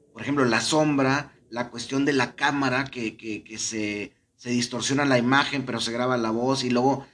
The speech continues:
se, la, la imagen se, se, se compone, y luego lo del pájaro, ¿sí? O sea, sí realmente son, son una, una cadena de situaciones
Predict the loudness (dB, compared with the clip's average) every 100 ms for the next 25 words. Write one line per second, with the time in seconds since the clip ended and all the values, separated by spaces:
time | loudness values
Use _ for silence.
0 | _ _ -12 -4 -4 -4 -6 -4 0 0
1 | 0 -2 -2 -2 -4 -6 -6 -4 -4 -6
2 | -8 -12 -10 -10 -8 -2 2 4 4 0
3 | -4 -18 _ _ _ 0 4 6 6 6
4 | 4 0 -4 -4 -2 -2 -2 -4 _ _
5 | _ _ _ _ _ _ _ _ _ _
6 | _ _ -2 0 0 0 0 2 2 0
7 | -8 _ _ _ _ _ _ _ _ _
8 | -2 2 4 4 4 4 4 2 0 -4
9 | -4 0 2 2 -4 -16 -8 -2 -2 -2
10 | -6 -4 -2 0 -2 -4 -2 -2 -2 -2
11 | 2 2 2 0 -2 -8 -10 -6 -2 -2
12 | -2 -6 -12